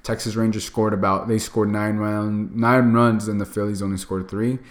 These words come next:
Uh, my next outfielder, I went with, uh, Mazara. Uh, this guy gave me eleven points. He had one hit, um, one double, one hit that went for a double. Uh, no, one hit, one double,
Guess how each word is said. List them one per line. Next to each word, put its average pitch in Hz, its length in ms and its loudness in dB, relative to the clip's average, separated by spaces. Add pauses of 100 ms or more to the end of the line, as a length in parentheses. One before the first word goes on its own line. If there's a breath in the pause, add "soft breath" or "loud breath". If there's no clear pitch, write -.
(720 loud breath)
Uh, 110 220 2
my 107 160 2
next 113 280 0
outfielder, 110 680 4
I - 120 -2
went 107 240 0
with, 98 180 -4
uh, 85 120 -4
Mazara. 104 920 2 (360 loud breath)
Uh, 107 140 -2
this 107 140 -2
guy 110 160 0
gave 107 140 -2
me 107 60 -2
eleven 107 440 0
points. 107 520 -4 (140)
He 110 140 -2
had 101 180 -2
one 107 220 0
hit, 107 520 -4
um, 92 560 -4 (580)
one 113 360 2
double, 107 480 2
one 117 280 2
hit 117 160 -2
that 107 120 0
went 107 220 -4
for 107 120 -2
a 101 80 -2
double. 104 640 -2
Uh, 98 360 -8
no, 113 120 0
one 113 220 2
hit, 135 240 0
one 113 180 2
double, 110 480 4